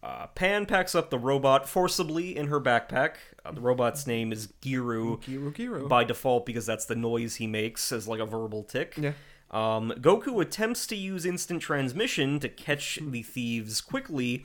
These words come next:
Speaker 2: Mm-hmm.
Speaker 1: but discovers, as he will multiple times throughout this, uh, series, that his new child body is unable to perform the same feats as his old one.
Speaker 2: Yeah, he's
Speaker 1: So
Speaker 2: been nerfed.
Speaker 1: He's been nerfed.
Speaker 2: Mm-hmm.
Speaker 1: Uh,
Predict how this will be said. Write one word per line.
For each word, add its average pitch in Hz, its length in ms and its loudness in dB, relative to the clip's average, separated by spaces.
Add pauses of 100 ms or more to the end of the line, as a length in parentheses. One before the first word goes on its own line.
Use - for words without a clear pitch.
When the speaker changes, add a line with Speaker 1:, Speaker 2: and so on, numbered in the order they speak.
Speaker 2:
Mm-hmm. 139 320 -4
Speaker 1:
but - 160 -6
discovers, 151 720 2
as 110 440 -4
he 123 80 -8
will 117 200 -2
multiple 120 420 0
times 110 480 -6
throughout 110 380 -4
this, - 340 -6 (160)
uh, 55 220 -12
series, 123 680 -2 (420)
that 110 160 0
his 117 180 -4
new 165 220 -2
child 139 500 2
body 117 380 2
is 107 100 -2
unable 113 540 -2
to 107 520 -4 (200)
perform 120 420 -4
the 113 60 -2
same 104 340 -4
feats 110 540 -6
as 98 300 -4
his 110 220 -10
old 214 300 2
one. 107 380 -6
Speaker 2:
Yeah, 110 160 -10 (160)
he's 180 100 0
Speaker 1:
So 107 80 0
Speaker 2:
been 175 160 8
nerfed. 151 380 4 (180)
Speaker 1:
He's 127 160 -4
been 214 160 4
nerfed. 147 440 4
Speaker 2:
Mm-hmm. 135 160 -8 (180)
Speaker 1:
Uh, 107 540 0